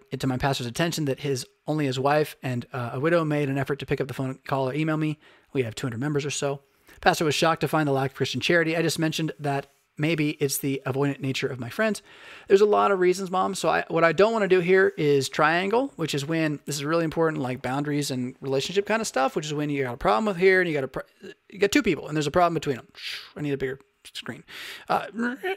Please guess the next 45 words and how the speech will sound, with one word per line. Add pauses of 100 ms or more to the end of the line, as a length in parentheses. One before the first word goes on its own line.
there
we
go.
You
got,
you
got
two
people
and
there's
a
problem
between
them,
and
they
think,
one
of
them
thinks
that
the
answer
is
to
go
get
a
third
person
and
bring
'em
in.
So
now
you
got
three
people, (340)
three
people. (460)
And